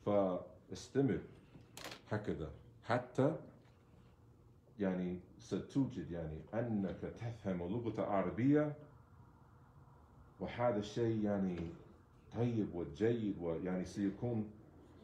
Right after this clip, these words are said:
ستكون يعني، يعني شيء يعني،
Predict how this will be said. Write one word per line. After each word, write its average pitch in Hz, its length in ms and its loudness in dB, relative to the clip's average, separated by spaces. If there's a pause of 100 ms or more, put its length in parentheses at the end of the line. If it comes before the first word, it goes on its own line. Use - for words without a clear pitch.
ستكون 123 600 2
يعني، 95 420 2 (800)
يعني 82 360 -8 (1400)
شيء 117 460 0
يعني، 95 420 0